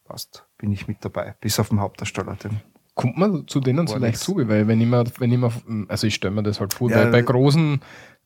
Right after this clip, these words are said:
Speaker 2: äh, wenn's am Broadway so zu irgendwo hingehst, da wirst du nicht einfach zu dem hinten reingehen können und sagen, "Hoch zu, ich hätte eine
Speaker 1: Das
Speaker 2: Idee."
Speaker 1: ist richtig. Ja, da reden wir jetzt, da reden wir jetzt ja vom, ähm, erstens von Grazer Bühnen.
Speaker 2: Mhm. Ah, okay.
Speaker 1: Und, äh, zweitens natürlich auch,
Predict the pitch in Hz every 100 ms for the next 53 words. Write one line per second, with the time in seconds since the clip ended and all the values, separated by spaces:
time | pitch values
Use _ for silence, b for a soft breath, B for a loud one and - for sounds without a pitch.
0 | - 101 92 107 113 110 110 135 120 110
1 | 113 127 123 120 123 131 139 127 123 120
2 | - 120 - 107 123 113 117 110 101 107
3 | 110 _ 135 120 104 117 110 107 107 113
4 | 110 107 113 107 110 _ _ - 120 -
5 | 131 120 104 113 - 110 101 107 101 127
6 | 117 101 - 92 98 101 107 110 104 -
7 | 98 101 101 - 101 90 95 95 95 -
8 | 98 101 - - - - 101 110 - 98
9 | 80 87 127 120 131 156 156 117 113 151
10 | B B - 110 117 139 156 107 107 107
11 | 107 - B B B B _ _ - 98
12 | 98 104 - - 95 - 113 110 101 107
13 | 104 92 101 98